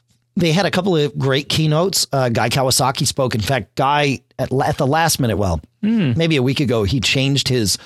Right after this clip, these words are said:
Speaker 1: he was gonna talk about his new book, Enchantment, and kinda go through all that and relate it to the conference. But, uh, instead, he spoke about the, uh,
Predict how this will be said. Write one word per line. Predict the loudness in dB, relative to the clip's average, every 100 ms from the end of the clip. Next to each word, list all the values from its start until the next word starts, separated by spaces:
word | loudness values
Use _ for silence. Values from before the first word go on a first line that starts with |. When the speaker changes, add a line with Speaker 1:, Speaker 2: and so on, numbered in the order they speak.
| -18 -6
Speaker 1:
he | -4
was | 0
gonna | 0
talk | 2 0
about | 2 0
his | 0
new | 0
book, | 0 0
Enchantment, | 0 0 0 -2 -2 -2
and | -2 -2
kinda | 0 0
go | -2
through | -2 -2
all | 0
that | 0 -2
and | -2
relate | -2 0
it | -2 -4
to | -6
the |
conference. | -2 -2 -2 -2 -4
But, | -4 -4 -6 -20 -20 _ _
uh, | -2 -2 -2
instead, | -2 0 0 2 2 0
he | -2 0
spoke | 0 -2 0 0 -2 -4
about | -2 0 0 -2 -2
the, | -2 0 2
uh, | 2 0 -2